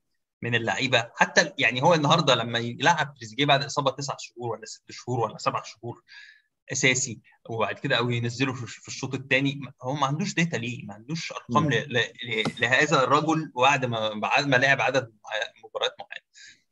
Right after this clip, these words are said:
Speaker 1: المهم، يعني، خلينا ن-،
Speaker 2: ننهي الحلقه دي
Speaker 1: ن-،
Speaker 2: بمعلومه صغيره جدا، وهي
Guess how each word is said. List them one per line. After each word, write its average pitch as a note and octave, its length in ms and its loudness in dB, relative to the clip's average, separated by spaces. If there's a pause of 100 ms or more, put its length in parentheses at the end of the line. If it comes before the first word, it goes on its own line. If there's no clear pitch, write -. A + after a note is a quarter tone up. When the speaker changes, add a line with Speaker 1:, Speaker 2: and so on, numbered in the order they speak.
Speaker 1:
المهم، G3+ 180 4
يعني، F#3+ 160 0
خلينا F#3 340 0
ن-، A2 540 0 (100)
Speaker 2:
ننهي F#3+ 280 8
الحلقه F3+ 300 6
دي F#3+ 140 6
Speaker 1:
ن-، F#3+ 40 2
Speaker 2:
بمعلومه F3 400 4
صغيره D3+ 320 6
جدا، F3+ 460 0 (100)
وهي E3 480 2